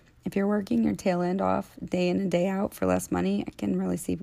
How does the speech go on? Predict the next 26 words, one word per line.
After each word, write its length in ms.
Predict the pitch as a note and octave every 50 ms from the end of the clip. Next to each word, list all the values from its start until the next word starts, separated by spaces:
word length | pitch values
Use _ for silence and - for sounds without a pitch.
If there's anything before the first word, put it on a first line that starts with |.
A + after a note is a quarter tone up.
| -
why 140 | - - F#3
people 320 | E3+ - - D#3+ - E3+ E3
are 80 | D#3+
jumping 400 | D#3+ - E3+ D#3 - D#3 D3 -
ship. 440 | - - - - - - - - - - - - - - - - - - - - _ _ _
For 120 | - G#3
the 40 | G3+
first 280 | - - B3 A#3+ -
time 340 | - B3+ B3+ C4 C4 B3+ - -
I've 140 | G#3 G3
ever 260 | F#3+ - F#3+ F3+ G3 G#3
seen 640 | - - - F#3 F#3 F#3+ G3 G#3+ A3 - - -
this 160 | F#3 F#3 F3+
happen 380 | - F3+ F#3 F#3 - G3+ G3+ -
is 120 | - -
an 80 | F#3+ F3+
increase 440 | F3 F3+ F3 - F#3+ G3 F#3+ - -
in 180 | - F#3 F3+
no-shows 480 | E3+ E3 F3+ E3+ - F#3+ F#3 F#3+ F#3 -
for 140 | - F#3 E3
positions, 600 | F#3 E3 - E3 D#3+ - - F#3+ G3 G#3 G3+ - - - - - - - -
and 140 | - G3+ G3+
even 320 | G3+ G3 G3 F#3+ F3+ F3+
worse, 360 | F3 F3+ F3 G3 G#3+ A3 - - - - - - - - -
no-shows 420 | A3 B3 B3+ - - C4+ B3+ -
for 160 | - - -